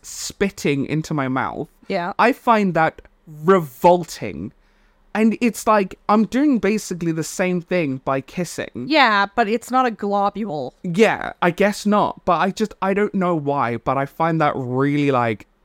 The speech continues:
Speaker 1: uh, don't s-
Speaker 2: Both are disgusting, really.
Speaker 1: don't, don't spit in my mouth.
Speaker 2: Yeah. Well, I also feel like, even though me and my partner kiss, I really don't want him using my toothbrush. Not that he does,
Speaker 1: Yes.
Speaker 2: but the thought of it, it's like,
Speaker 1: Yeah.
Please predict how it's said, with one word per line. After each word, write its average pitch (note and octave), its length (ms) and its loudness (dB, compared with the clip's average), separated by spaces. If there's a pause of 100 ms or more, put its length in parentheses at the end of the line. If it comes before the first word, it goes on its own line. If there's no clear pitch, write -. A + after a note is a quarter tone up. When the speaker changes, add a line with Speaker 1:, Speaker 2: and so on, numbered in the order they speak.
(180)
Speaker 1:
uh, A#2 380 -2
don't B2 180 -2
s- C#3+ 40 -4
Speaker 2:
Both A3 360 -2
are G#3+ 100 -4
disgusting, E3+ 680 -6
really. E3+ 440 -6 (260)
Speaker 1:
don't, C#3+ 280 -2
don't C3+ 160 -6
spit - 260 -8
in A2+ 100 -6
my A#2+ 120 -4
mouth. G2+ 320 -8
Speaker 2:
Yeah. A3+ 220 2 (380)
Well, B3 420 2
I A#3 140 2
also C#4 400 0
feel A#3+ 280 -4
like, G3 500 -4 (840)
even G3 320 0
though G#3+ 380 2
me F#3+ 220 -2
and G#3+ 120 0
my G3+ 100 0
partner G3 360 -6
kiss, A3 480 -6
I F#3 120 -2
really G3 320 -2
don't A3+ 200 -2
want F3 180 -6
him F#3+ 180 -2
using F3+ 240 -4
my G3 100 -2
toothbrush. - 640 -8
Not F#3+ 180 -2
that G#3+ 120 -4
he G3+ 80 -4
does, D#3 100 -2
Speaker 1:
Yes. C#3+ 380 -4
Speaker 2:
but - 160 0
the G3+ 60 -10
thought B3 300 0
of A#3+ 120 -6
it, F3+ 200 -2
it's - 200 -8
like, G#3 120 2
Speaker 1:
Yeah. A2+ 200 -4